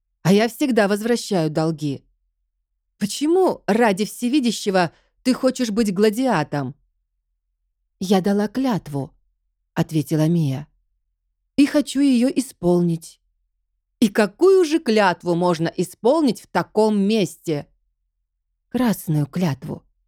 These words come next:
Капитан вздохнула и покачала головой.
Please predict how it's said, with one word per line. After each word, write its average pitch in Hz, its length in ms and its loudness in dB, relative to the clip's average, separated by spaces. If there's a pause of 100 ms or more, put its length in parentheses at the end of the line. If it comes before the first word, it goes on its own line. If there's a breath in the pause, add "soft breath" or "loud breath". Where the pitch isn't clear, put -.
(800)
Капитан 175 400 -2
вздохнула 202 640 -2 (400 soft breath)
и 294 80 0
покачала 170 580 -2
головой. 160 580 -4